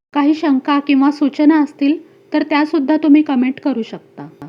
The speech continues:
आता याच्यावर तुम्ही इस्त्री फिरवून घेऊ शकता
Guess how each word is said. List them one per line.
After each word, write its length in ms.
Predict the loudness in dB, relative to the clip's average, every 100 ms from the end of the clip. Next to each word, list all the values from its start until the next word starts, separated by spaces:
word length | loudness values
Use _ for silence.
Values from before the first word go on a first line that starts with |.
| -20 _ _ _
आता 160 | -4 0
याच्यावर 400 | 0 0 0 0
तुम्ही 240 | 4 6 6
इस्त्री 340 | 4 2 -2
फिरवून 380 | 0 2 4 4
घेऊ 200 | 4 2
शकता 440 | 0 -6 -8 -10